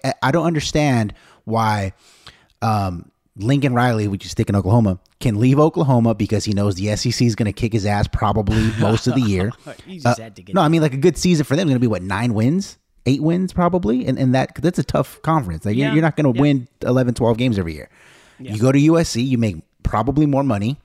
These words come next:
Speaker 1: an easier path to the college football playoff. I have no problem with that.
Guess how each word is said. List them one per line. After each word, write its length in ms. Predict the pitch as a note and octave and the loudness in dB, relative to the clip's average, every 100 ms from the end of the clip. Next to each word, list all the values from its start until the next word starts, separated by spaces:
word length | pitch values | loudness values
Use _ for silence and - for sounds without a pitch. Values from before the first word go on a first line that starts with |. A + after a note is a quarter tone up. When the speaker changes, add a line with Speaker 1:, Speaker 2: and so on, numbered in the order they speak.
| _ - | _ -14
Speaker 1:
an 80 | F#2+ | -4
easier 340 | G2+ A2+ C3 | -2 0 0
path 260 | B2 C3 B2+ | 2 0 -2
to 60 | B2+ | -4
the 60 | |
college 240 | - C3 - | 0 0 -2
football 260 | - C#3+ | -4 -4
playoff. 500 | - G2+ F2+ G#2 - _ _ _ _ _ _ _ _ _ _ - | -2 -2 0 -2 -4 _ _ _ _ _ _ _ _ _ _ -6
I 140 | F#2+ | -2
have 80 | A2 | 0
no 120 | B2+ | 0
problem 340 | C3 G3+ A#3+ A3+ | 2 2 4 2
with 100 | A#2+ | 2
that. 180 | E2 | -2